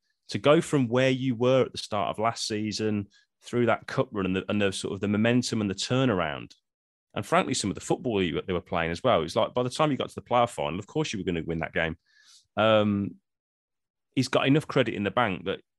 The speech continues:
surely the owners and him and probably hopefully the fan base and the players, they weren't naive enough to think it was gonna be plain sailing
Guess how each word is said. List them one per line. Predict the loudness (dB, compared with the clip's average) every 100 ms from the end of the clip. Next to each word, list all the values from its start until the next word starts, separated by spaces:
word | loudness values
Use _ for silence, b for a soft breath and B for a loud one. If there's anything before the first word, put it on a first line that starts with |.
| _ _ _ _ _ -10
surely | -2 2 4 4
the | 4
owners | 6 6 2 0 -2
and | -4 -2
him | -2 -2
and | 0 -2 -2
probably | -2
hopefully | 0 -2 -2
the | -6
fan | -2 -2 0
base | 0 -2
and | -6
the | -6
players, | 0 0 -2 b b 0
they | 2
weren't | 4 2
naive | 4 2 2 0
enough | 0 -4 -6
to | -10
think | -6 -4 -6
it |
was | -8
gonna | -4 -2
be | -2
plain | 0 0 0
sailing | 0 0 0 -4